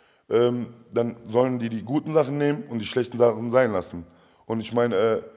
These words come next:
jeder kann gut von schlecht unterscheiden. Zumindest Leute, die alt genug sind.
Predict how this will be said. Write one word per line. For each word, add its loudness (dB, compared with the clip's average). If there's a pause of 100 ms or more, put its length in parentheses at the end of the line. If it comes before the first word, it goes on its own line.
jeder 0
kann -8
gut -6
von -8
schlecht -8
unterscheiden. -6 (840)
Zumindest -8 (880)
Leute, -4
die -4
alt 0
genug -6
sind. -16